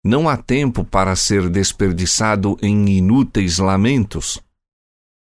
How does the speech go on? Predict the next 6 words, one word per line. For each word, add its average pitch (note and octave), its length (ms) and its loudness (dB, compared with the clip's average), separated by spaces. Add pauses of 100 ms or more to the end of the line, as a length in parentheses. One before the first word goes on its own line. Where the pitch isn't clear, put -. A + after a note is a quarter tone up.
(260)
Aquele G#3+ 560 0
que G3 160 -2
se F3 220 0
arrisca F#2 720 0
a D#2 240 -2
cochilar D#2+ 840 0